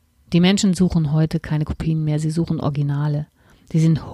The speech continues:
hungrig nach Verbundenheitsgefühlen,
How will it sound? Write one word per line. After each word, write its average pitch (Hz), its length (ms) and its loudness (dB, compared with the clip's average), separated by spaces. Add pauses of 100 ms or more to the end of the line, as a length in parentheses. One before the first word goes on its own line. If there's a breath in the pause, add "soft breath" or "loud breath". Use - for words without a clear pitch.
hungrig 160 640 4 (260 loud breath)
nach 170 160 2
Verbundenheitsgefühlen, 160 1400 2